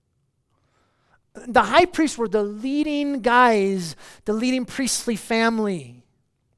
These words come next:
uh, mostly consisting of Sadducees. A minority among the group was the Pharisees. Jesus had become the common enemy. Uh, so they put their differences to the side,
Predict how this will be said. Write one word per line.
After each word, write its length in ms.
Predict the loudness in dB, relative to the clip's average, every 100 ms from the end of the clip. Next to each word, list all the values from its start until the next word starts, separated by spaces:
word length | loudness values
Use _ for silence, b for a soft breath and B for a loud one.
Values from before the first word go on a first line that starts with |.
| _ _ -20
uh, 200 | -6 -6 -6 B B B -20 -20 -8
mostly 340 | 2 2 2
consisting 460 | 0 0 0 -2 -4
of 80 | -2
Sadducees. 800 | 0 0 -2 -6 -8 -8 -10 -18 _ _ _ _ _ _ _ _ _ _ _ _ -16
A 80 | -6
minority 560 | -4 0 2 2 0
among 220 | -2 -2
the 80 | -4
group 160 | -4 -6
was 140 | -8
the 40 | -4
Pharisees. 580 | -4 -4 -8 -20 -20 _ _ _ _ _ _ _ _ _ _ _ _ _ _ _ _ _ -10
Jesus 340 | -2 0 2
had 140 | 2 0
become 240 | -2 -4
the 60 | -4
common 320 | -6 -6 -2
enemy. 500 | 0 0 -6 _ _ _ _ _ _ _ _ _ _
Uh, 240 | -12 -12 -12 b b b
so 220 | -4 0
they 120 | 2 2
put 200 | 0 2
their 100 | 2
differences 500 | 2 0 -4 -8 -10
to 120 | -10
the 100 | -6
side, 760 | 0 6 8 8 6 0 -4